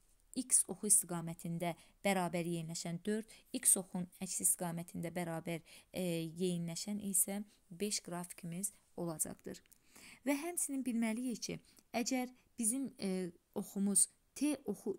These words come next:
zaman oxu üzərində verilərsə, bu cür qeyd eləyirəm. Bu halda verildikdə isə biz deyirik ki,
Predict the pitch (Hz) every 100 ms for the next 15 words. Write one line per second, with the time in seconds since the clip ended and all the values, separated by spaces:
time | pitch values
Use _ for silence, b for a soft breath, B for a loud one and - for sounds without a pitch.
0 | - 190 190 208 208 180 - - 180 165
1 | 165 165 170 170 170 220 - 170 156 _
2 | _ _ _ _ _ _ _ _ _ _
3 | _ _ _ _ _ _ _ 196 175 170
4 | - 165 156 170 170 190 226 - b b
5 | b b - 285 262 202 196 202 190 185
6 | 185 - 285 285 - 175 b b - 254
7 | 196 196 190 175 165 - 247